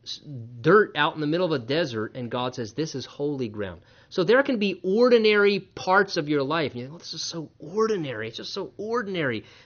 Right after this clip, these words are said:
But when the presence of God is involved in your life, that makes what is ordinary become extraordinary.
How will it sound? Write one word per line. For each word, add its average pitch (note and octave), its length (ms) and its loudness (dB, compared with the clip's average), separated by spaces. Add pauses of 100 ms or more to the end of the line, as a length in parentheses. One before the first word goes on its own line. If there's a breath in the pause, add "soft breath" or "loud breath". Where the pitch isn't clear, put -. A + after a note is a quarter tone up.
(160 soft breath)
But D#3+ 160 -2
when E3 100 0
the D3 80 0
presence B3+ 540 0
of D#3+ 180 0
God F3+ 360 4
is C3+ 140 -2
involved C3 480 0
in B2+ 60 0
your A#2+ 140 -2
life, C3 360 -4
that D#3+ 260 -2
makes E3+ 540 2
what D3+ 140 2
is C#3 160 -2
ordinary E3 560 0
become C3+ 340 -6
extraordinary. G2+ 920 -6